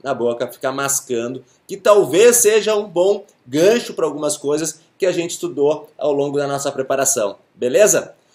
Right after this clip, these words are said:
Vamos lá pra terceira dica maluca? Essa dica é a dica pra hora da prova, quando dá um branco. Quando dá um branco na hora da prova,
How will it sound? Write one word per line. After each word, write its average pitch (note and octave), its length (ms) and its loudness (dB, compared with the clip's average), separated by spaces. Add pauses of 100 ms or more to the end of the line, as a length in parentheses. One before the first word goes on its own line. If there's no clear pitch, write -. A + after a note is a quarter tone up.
(160)
Vamos G3 240 4
lá F3+ 120 4
pra F3+ 140 2
terceira F3+ 640 2
dica D#3+ 380 -4
maluca? D3 640 2
Essa G3+ 300 2
dica D#3+ 400 -2
é D#3 220 -2
a F#3 80 2
dica D#3 320 -4
pra D#3 200 0
hora D#3+ 220 4
da E3+ 100 0
prova, F3 480 0
quando F3 240 -6
dá E3+ 140 0
um F#3 100 -2
branco. E3 640 2 (300)
Quando C#3 180 -8
dá D#3 140 2
um F#3+ 100 -6
branco D3+ 580 2
na F3+ 220 -4
hora D3 240 0
da D#3 100 0
prova, B2 640 0